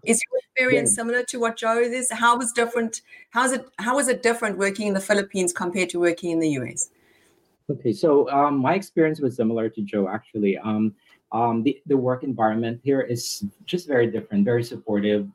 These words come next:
Speaker 2: And as long as you're open and willing to learn, I think, you know, people are inclined to teaching you and, um, giving you the support and resources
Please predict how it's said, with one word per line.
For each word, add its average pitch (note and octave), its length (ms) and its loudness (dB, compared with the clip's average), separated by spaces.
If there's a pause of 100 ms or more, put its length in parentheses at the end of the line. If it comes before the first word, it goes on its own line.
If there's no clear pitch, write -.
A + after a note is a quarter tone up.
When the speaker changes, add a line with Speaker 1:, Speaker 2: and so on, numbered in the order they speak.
(160)
Speaker 2:
And G#2+ 300 0
as B2 140 -12
long F#3 180 2
as G3+ 120 -2
you're A2+ 160 2
open A#2+ 380 4
and G#2+ 160 0
willing G#2+ 300 0
to A2 100 -4
learn, G2+ 440 2 (320)
I G#2 80 -2
think, B2+ 400 2
you B2 120 2
know, G#2+ 140 2
people B2+ 320 -4
are A2 420 2
inclined A#2 420 -2
to A#2 80 -6
teaching G#2+ 460 0
you F2+ 360 0
and, G2+ 240 2 (200)
um, G2+ 280 0
giving A#2 240 2
you A2+ 140 -6
the - 80 -6
support G2+ 580 0
and G2+ 140 -2
resources - 720 2